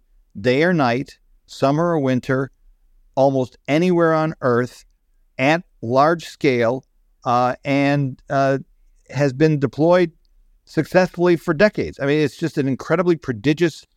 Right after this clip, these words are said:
uh, uh, producer of carbon-free electrons. And the last thing I'll say is that, uh, I commend your readers and listeners also to a great book called Taming the Sun by Varun Sivaram, in which he will tell you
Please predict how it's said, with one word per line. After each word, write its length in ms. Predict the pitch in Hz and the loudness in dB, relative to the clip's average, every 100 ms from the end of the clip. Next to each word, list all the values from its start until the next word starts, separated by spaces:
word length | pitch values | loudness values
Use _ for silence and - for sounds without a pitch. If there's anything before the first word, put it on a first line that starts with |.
| _ _ _ - | _ _ _ -6
uh, 240 | 127 123 147 - | 0 0 -2 -8
uh, 120 | 131 | -6
producer 520 | 107 139 156 175 156 135 | -2 2 2 2 0 0
of 120 | 117 | 0
carbon-free 540 | - 151 147 135 147 | 0 0 0 -4 -2
electrons. 640 | 131 156 - 117 101 120 - _ _ _ | 0 0 -2 -8 -8 -10 -14 _ _ _
And 280 | - 131 135 | -6 -2 0
the 80 | 127 | 0
last 300 | 143 233 240 | 2 2 0
thing 160 | 185 | -4
I'll 140 | 117 107 | -4 -6
say 340 | - 120 120 | -2 0 0
is 240 | 123 131 - _ _ - | 0 -4 -8 _ _ -6
that, 380 | 113 131 131 123 - | 0 2 2 -2 0
uh, 220 | 127 120 113 - | 2 2 -2 -6
I 180 | 123 120 | -2 -2
commend 360 | - 135 147 | -2 0 0
your 300 | 135 135 131 - - | 0 0 -2 -8 -4
readers 560 | 135 143 139 - _ - | -2 0 -2 -4 _ -14
and 140 | 117 | -2
listeners 360 | 139 151 156 127 | -2 0 -2 2
also 320 | 147 143 151 | 2 2 -2
to 220 | 117 139 | -2 -4
a 40 | |
great 280 | 104 147 160 | 0 2 2
book 160 | 151 143 | -2 -2
called 220 | 135 113 | -4 -2
Taming 280 | 139 147 147 | -2 -2 -2
the 100 | 131 | -4
Sun 340 | - 190 131 | -2 -2 0
by 140 | 117 113 | 0 -2
Varun 360 | 113 131 147 | 0 -2 -2
Sivaram, 560 | - 120 127 175 127 131 _ _ _ _ | -6 -6 0 2 2 0 _ _ _ _
in 180 | 131 139 | -4 0
which 180 | 139 - | 0 -2
he 180 | - 160 | -2 -2
will 140 | 160 | -2
tell 280 | - 214 233 | 2 2 4
you 260 | 120 120 | 0 -4